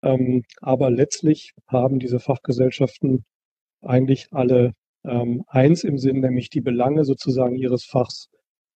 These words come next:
äh, zu vertreten gegenüber der Außenwelt. Ähm, die hat sich natürlich geändert seit dem neunzehnten Jahrhundert. Und, ähm,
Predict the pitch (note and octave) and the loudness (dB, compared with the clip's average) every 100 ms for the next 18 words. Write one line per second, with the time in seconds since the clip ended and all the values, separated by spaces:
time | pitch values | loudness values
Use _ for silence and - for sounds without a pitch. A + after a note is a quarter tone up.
0 | _ C#3 B2 - C3+ C#3 A2+ C#3 C#3 E3+ | _ 0 2 2 0 0 0 2 4 4
1 | E3+ E3 D#3+ _ _ - B2+ C#3 A#2+ A#2+ | 2 0 -4 _ _ -2 -2 0 2 2
2 | A2+ - B2 A#2 D3 G3 D#3+ D3 D3+ D#3+ | 0 -2 -2 2 2 2 0 0 0 -2
3 | - - C3 B2 A#2+ A#2+ A#2+ - B2 B2 | -4 -12 -8 -6 -4 2 2 2 -2 -2
4 | A2 C3 B2 - B2 B2 C#3+ C#3 - _ | -2 0 -2 -2 -8 -6 -2 -2 -2 _
5 | _ _ _ _ _ - B2+ C#3+ C3 B2+ | _ _ _ _ _ 0 2 2 2 0
6 | C3 C#3 B2+ B2+ B2 B2+ C3 C3 - _ | 0 0 0 -2 -4 -4 0 0 -2 _
7 | _ _ - _ _ _ - B2+ B2 A#2+ | _ _ -20 _ _ _ -2 0 0 -4
8 | - - B2+ B2+ A#2+ A#2 | -8 -6 -2 0 0 -2